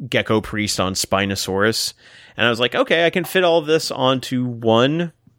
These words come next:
print plate, including the base." It's on a hundred and twenty mil by ninety mil oval base. And so I pl-, plugged it, I plugged all the designs into my,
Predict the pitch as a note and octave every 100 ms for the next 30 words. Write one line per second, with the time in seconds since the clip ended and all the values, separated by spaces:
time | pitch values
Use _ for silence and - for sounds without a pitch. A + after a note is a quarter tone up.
0 | _ _ - D3+ - - G#2+ A2 - -
1 | - - A2+ - A#2+ A#2 D#3 F#3+ E3+ C#3+
2 | E3 A2+ G2+ A2 G#2+ A#2 C3 C3 C3 C3
3 | B2+ C3 C3 C3 C3 - B2+ B2+ B2+ A#2
4 | A2 A2 G#2 G#2 A2 A2 A2 G#2+ G#2+ A2
5 | A2 - B2 A2+ A#2+ C3 A2+ F#2 G#2 -
6 | - _ - - _ _ _ _ _ _
7 | - A#2+ B2+ B2+ B2+ B2+ B2 - B2 B2
8 | A#2+ A2+ A#2+ A#2 A#2 _ - - C#3 C#3
9 | - - D3+ D3 - D3 C#3 G#2 - A#2+
10 | - D3 C3+ C#3 C3+ B2 A#2 B2+ C3 B2
11 | A#2+ A2+ A2 G#2 G2+ G2+ G2+ F#2+